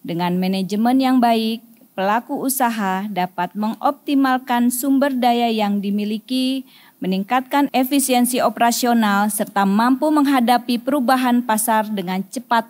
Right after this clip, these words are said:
dan tepat. Selain itu, peningkatan daya saing produk merupakan hal yang sangat penting bagi kelangsungan U M K M Kria. Produk yang berkualitas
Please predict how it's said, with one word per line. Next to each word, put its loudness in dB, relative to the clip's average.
dan 0
tepat. -6
Selain 2
itu, 0
peningkatan 2
daya 4
saing 0
produk 0
merupakan -2
hal 2
yang 2
sangat 0
penting -2
bagi -2
kelangsungan 0
U -4
M 2
K -2
M -4
Kria. -4
Produk 2
yang 2
berkualitas 0